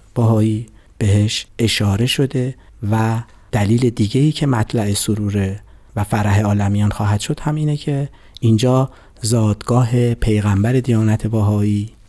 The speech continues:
حضرت بهاءالله، زادگاه پیغمبر دیانت بابی حضرت باب هست و بسیاری از ایرانیان در این مسیر جانفشانی کردند.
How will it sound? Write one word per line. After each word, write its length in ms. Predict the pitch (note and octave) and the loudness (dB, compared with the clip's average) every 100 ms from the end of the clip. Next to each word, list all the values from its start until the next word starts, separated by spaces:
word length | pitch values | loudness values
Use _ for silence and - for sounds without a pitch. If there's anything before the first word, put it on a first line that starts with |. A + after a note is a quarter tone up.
| - - - | -20 -20 -8
حضرت 380 | F#2+ A2 G#2 | -4 -4 -2
بهاءالله، 680 | G#2+ G2 G2 F#2+ F#2+ G2 G2+ - - - - - - | 0 0 0 0 -2 -2 -4 -10 -20 -20 -20 -20 -18
زادگاه 760 | - G#2+ F#2+ - A2 G#2+ A2 G#2+ | -4 -2 0 -2 -2 0 0 -2
پیغمبر 460 | - G2+ G2 F#2+ G2+ | -2 -2 -2 -2 -2
دیانت 520 | G#2 G2 F#2+ G2 A2+ | -2 -2 -2 -4 -4
بابی 540 | G#2 F#2+ F#2+ F#2+ G2+ - - | -6 -6 -4 -6 -8 -14 -12
حضرت 340 | F2+ F#2+ F#2+ | -8 -6 -6
باب 320 | F#2 F#2+ G2 G#2 - - | -4 -2 -4 -6 -16 -18
هست 460 | - D2+ - - - - - - - - - - A2 | -12 -10 -8 -10 -10 -20 -20 -20 -20 -20 -20 -10 -6
و 80 | |
بسیاری 760 | G2+ G#2+ - - A2 B2 B2+ C3 | -2 -2 -2 0 2 2 2 2
از 180 | A#2 A#2 | 2 2
ایرانیان 680 | A2 A2 A2 A2 A#2 C3+ C3+ | 2 2 2 2 2 0 -2
در 200 | A2 G#2 - | -2 -2 0
این 280 | B2 C3 B2+ | 0 2 4
مسیر 580 | A2 - A#2 A2 A2 - | 2 0 0 0 -2 -2
جانفشانی 680 | G#2+ G2+ F#2+ - G2 G#2 | 0 0 0 0 0 0
کردند. 440 | G#2 F2+ F2 F#2 | 0 -4 -6 -8